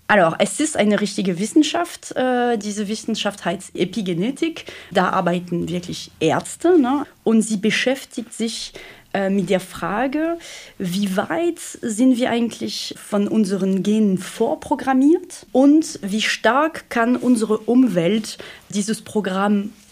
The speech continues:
verändern oder prägen. Das ist die, wirklich die Idee. Und die Antwort, die liegt eigentlich in den epigenetischen Prozessen unserer Zellen. Also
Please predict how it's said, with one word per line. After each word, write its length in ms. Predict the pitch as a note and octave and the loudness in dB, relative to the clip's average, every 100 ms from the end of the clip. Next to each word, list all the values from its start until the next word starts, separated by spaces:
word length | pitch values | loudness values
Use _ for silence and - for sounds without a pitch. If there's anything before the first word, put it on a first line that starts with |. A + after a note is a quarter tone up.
| - | -20
verändern 880 | - F3 G3+ G#3+ B3+ C4+ D4 D4 - - _ | -4 -4 0 0 2 4 4 4 -2 -20 _
oder 200 | A3 F#3+ | -2 -2
prägen. 500 | F#3 - E3+ F3 E3+ - | -2 -6 -6 -6 -8 -6
Das 180 | F#3 F3+ | -4 -4
ist 220 | F#3+ - | -6 -10
die, 100 | F#3+ | -6
wirklich 320 | F#3+ A3 G#3+ - | -2 0 -2 -4
die 120 | G3 | -4
Idee. 420 | G3 F3+ A3+ D#4+ - - - _ | -4 -2 -4 -6 -10 -18 -20 _
Und 340 | G#3 G3+ G3+ - | 2 2 2 -4
die 160 | G#3 | 0
Antwort, 600 | G3+ C4 B3+ C4+ D4 - | 4 4 4 0 -2 -4
die 80 | A3 | -4
liegt 580 | G3 A3+ C#4+ - - - | 2 2 2 -4 -12 -4
eigentlich 460 | G3 G3+ G#3+ B3 G#3+ | 0 0 0 -2 0
in 100 | F#3+ | 2
den 300 | G3 G3+ G3 - - - | 2 2 0 -10 -16 -6
epigenetischen 880 | - A#3 F#3+ G#3 A#3 B3 - G#3+ F#3+ | -4 0 2 2 2 -2 -2 -2 0
Prozessen 880 | G#3+ - - A#3 - - E3 E3+ - - - | -4 -4 0 0 -2 0 0 0 -6 -18 -4
unserer 400 | G#3+ G3 F#3+ F3 | 2 4 2 0
Zellen. 500 | - F3 D#3+ C3+ - - - - - | -2 -2 0 -4 -6 -16 -20 -20 -4
Also 280 | E3 D#3 | -2 -2